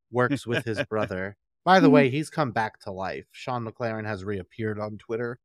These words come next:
Speaker 2: Oh, really?
Speaker 3: Oh.
Speaker 1: So who knows what he's up to? Probably
Speaker 3: <laughs>
Speaker 1: going to play something, s-, probably gonna win a Pro Tour with a Johnny Vengeant or something,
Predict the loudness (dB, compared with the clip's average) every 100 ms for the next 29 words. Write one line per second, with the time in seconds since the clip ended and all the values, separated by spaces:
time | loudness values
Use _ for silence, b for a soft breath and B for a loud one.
0 | _ -12 -8 -6 -4 -2 -4 _ _ -6
1 | -2 0 -2 -8 _ _ _ -2 2 4
2 | 4 2 -6 -6 -8 -10 -14 -10 -8 -8
3 | -10 _ _ _ _ 0 2 4 2 0
4 | -4 -6 -10 -18 _ -8 -8 -10 -14 -16
5 | -16 -18 _ _ -6 -2 -2 -2 -4 -6
6 | -4 -6 -4 -4 -6 -6 -4 -2 -2 -4
7 | -6 -8 -10 -10 -10 -10 -10 -12 -14